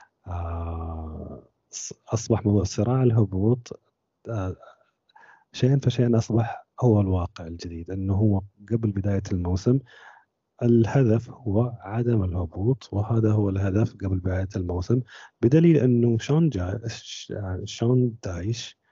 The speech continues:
العام الماضي حصل على بونص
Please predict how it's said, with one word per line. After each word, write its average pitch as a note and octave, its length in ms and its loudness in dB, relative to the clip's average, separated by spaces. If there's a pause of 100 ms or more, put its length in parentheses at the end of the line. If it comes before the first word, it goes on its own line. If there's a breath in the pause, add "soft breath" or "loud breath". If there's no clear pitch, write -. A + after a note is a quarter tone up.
(560 soft breath)
العام A#2 340 2
الماضي G2 720 2 (100)
حصل C#3+ 520 -2
على G#2+ 460 -2
بونص A2+ 800 -2